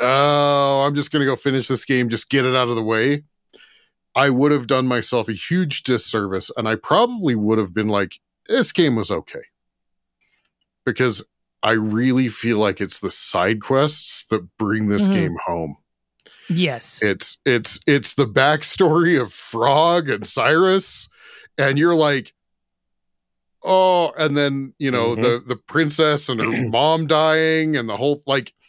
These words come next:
Speaker 1: it's these backstories, Robo, and, like,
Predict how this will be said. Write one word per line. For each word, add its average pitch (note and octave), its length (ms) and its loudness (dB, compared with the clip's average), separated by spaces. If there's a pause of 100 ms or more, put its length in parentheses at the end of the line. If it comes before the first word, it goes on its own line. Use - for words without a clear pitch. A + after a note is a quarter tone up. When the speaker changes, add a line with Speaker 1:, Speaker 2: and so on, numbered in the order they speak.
(240)
Speaker 1:
it's F3+ 260 2
these E3 260 -2
backstories, B2 600 0
Robo, D#3+ 800 2 (520)
and, B2 300 0
like, A#2 440 -2